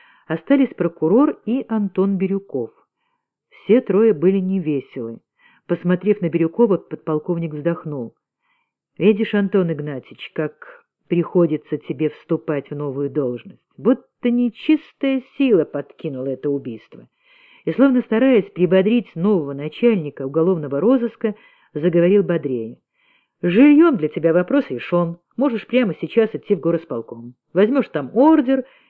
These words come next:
и ключ от квартиры в новом доме». Бирюков ладонью откинул свалившуюся на лоб волнистую прядь волос.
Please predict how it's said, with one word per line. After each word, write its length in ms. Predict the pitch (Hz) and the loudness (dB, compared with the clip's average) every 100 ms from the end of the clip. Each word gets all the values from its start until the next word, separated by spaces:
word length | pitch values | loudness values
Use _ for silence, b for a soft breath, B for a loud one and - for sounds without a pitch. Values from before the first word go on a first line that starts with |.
| b | b
и 140 | 247 320 | 2 2
ключ 400 | 240 175 277 - | 2 2 2 0
от 100 | - | -6
квартиры 480 | 147 143 - 156 143 | -8 -8 -4 -2 0
в 60 | |
новом 420 | 190 302 180 147 | 0 2 0 0
доме». 380 | 151 311 302 285 b b b b b _ - | 4 4 2 -2 b b b b b _ -10
Бирюков 580 | 143 175 196 247 240 - | 0 2 2 2 2 0
ладонью 600 | 175 175 175 160 151 143 - _ _ | -2 0 0 -2 -6 -14 -16 _ _
откинул 640 | 170 170 _ - 170 156 | -8 -8 _ -6 -4 -4
свалившуюся 800 | - - 151 156 - 151 147 - | -6 -4 -2 -4 -6 -8 -8 -10
на 120 | 143 | -8
лоб 300 | 147 165 165 | -2 -2 -2
волнистую 580 | 143 147 147 151 - 147 | -10 -10 -8 -12 -6 -6
прядь 220 | 139 147 | -4 -6
волос. 320 | 147 147 127 | -4 -4 -6